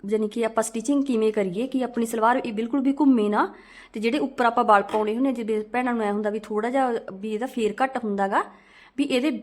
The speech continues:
ਵਲ ਆਪਾਂ ਵੀ ਕਿਸ ਤਰੀਕੇ ਦੇ ਨਾਲ ਪੂਰੇ ਕਰੀਏ, ਕਿਵੇਂ ਆਪਾਂ ਸੈੱਟ ਕਰੀਏ ਤੇ ਕਿਵੇਂ ਪਾਈਏ। ਤੇ ਇੱਕ ਤੁਹਾਨੂੰ ਆਪਾਂ ਦੱਸਾਂਗੇ ਵੀ ਇਹਦੇ ਜਿਹੜੀ ਵਿਚਕਾਰ ਵਾਲੀ ਸਾਈਡ ਜਿਹੜੀ ਸਿਉਣ ਹੁੰਦੀ ਹੈਗੀ, ਉਹ ਆਪਾਂ ਕਿਵੇਂ ਲਾਈਏ, ਤੇ ਵੀ ਯਾਨੀ ਕਿ ਆਪਣੀ ਜਿਹੜੀ ਸਲਵਾਰ ਹੈਗੀ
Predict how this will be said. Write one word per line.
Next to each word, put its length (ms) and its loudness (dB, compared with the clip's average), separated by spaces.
ਵਲ 200 6
ਆਪਾਂ 240 2
ਵੀ 120 -4
ਕਿਸ 200 -6
ਤਰੀਕੇ 380 -4
ਦੇ 60 0
ਨਾਲ 160 -2
ਪੂਰੇ 280 0
ਕਰੀਏ, 280 -2
ਕਿਵੇਂ 300 -2
ਆਪਾਂ 180 -6
ਸੈੱਟ 280 -4
ਕਰੀਏ 360 -4
ਤੇ 100 -2
ਕਿਵੇਂ 280 -2
ਪਾਈਏ। 420 -2
ਤੇ 120 -2
ਇੱਕ 240 -8
ਤੁਹਾਨੂੰ 240 2
ਆਪਾਂ 180 -2
ਦੱਸਾਂਗੇ 380 -6
ਵੀ 80 -10
ਇਹਦੇ 260 -2
ਜਿਹੜੀ 200 -4
ਵਿਚਕਾਰ 360 -2
ਵਾਲੀ 160 0
ਸਾਈਡ 380 -4
ਜਿਹੜੀ 200 -6
ਸਿਉਣ 320 -4
ਹੁੰਦੀ 300 0
ਹੈਗੀ, 300 -4
ਉਹ 180 0
ਆਪਾਂ 200 0
ਕਿਵੇਂ 280 -2
ਲਾਈਏ, 360 -4
ਤੇ 520 0
ਵੀ 140 -6
ਯਾਨੀ 240 -4
ਕਿ 120 -4
ਆਪਣੀ 240 -2
ਜਿਹੜੀ 200 -2
ਸਲਵਾਰ 340 -2
ਹੈਗੀ 200 -2